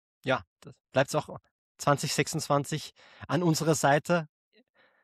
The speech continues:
Wir in euren Ohren und, ähm, ja,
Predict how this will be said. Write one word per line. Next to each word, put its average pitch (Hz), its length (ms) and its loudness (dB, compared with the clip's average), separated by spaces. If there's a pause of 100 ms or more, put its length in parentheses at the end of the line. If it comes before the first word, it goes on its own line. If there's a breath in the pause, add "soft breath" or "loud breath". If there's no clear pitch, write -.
(140)
Wir 170 260 2
in 190 100 2
euren 160 300 2
Ohren 147 400 -2
und, 143 540 -2
ähm, 143 320 -6
ja, 135 220 -2